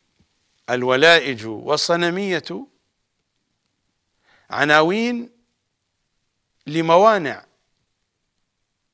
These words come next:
وعوائق تقف في طريقنا، تحول ما بيننا وبين خدمة إمام زماننا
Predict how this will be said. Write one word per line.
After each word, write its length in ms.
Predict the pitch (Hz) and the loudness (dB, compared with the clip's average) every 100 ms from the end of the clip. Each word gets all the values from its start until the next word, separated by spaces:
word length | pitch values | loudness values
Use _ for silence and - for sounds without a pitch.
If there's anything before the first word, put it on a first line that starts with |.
| _ - | _ -4
وعوائق 800 | 127 120 135 175 156 175 - _ _ _ _ _ - | -2 2 6 6 4 -6 -14 _ _ _ _ _ -2
تقف 420 | 214 - 196 156 | -2 -2 -8 -8
في 280 | 131 147 143 | -12 -10 -6
طريقنا، 800 | 131 131 135 131 127 127 123 - _ _ _ _ _ _ _ _ _ | -4 -4 -4 -8 -8 -8 -10 -16 _ _ _ _ _ _ _ _ _
تحول 380 | 117 - 151 147 | -12 -6 -6 -4
ما 240 | 143 131 123 | -6 -6 -6
بيننا 800 | 156 180 170 160 156 156 151 - _ _ _ _ _ _ _ _ _ _ | -6 -6 -6 -4 -4 -4 -8 -16 _ _ _ _ _ _ _ _ _ _
وبين 800 | 117 120 127 151 143 143 143 139 - _ _ _ _ | -8 -4 -2 -2 -4 -4 -4 -6 -12 _ _ _ _
خدمة 1040 | - 170 190 151 143 131 135 135 135 135 - _ _ _ _ _ _ 127 | -12 -8 -8 -6 -8 -8 -10 -10 -10 -14 -20 _ _ _ _ _ _ -8
إمام 360 | 135 151 143 | -4 -4 -4
زماننا 960 | 117 123 127 147 135 131 127 127 123 | -8 -8 -6 -6 -6 -6 -6 -6 -8